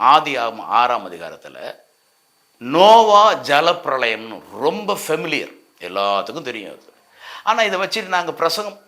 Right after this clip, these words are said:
ஆ, கிறிஸ்தவர்கள் நாங்க பிரசங்கம் பண்றோம், அதெல்லாம் பண்றோம்.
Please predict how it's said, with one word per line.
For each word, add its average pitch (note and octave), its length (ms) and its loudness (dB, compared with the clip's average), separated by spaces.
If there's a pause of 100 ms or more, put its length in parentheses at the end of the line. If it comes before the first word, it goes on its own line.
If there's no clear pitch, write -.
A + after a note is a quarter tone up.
ஆ, D3+ 180 -8
கிறிஸ்தவர்கள் D#3+ 600 -8
நாங்க C#3 240 -6
பிரசங்கம் C3+ 480 -6
பண்றோம், D3 480 -8
அதெல்லாம் D3+ 400 -4
பண்றோம். A2+ 380 -8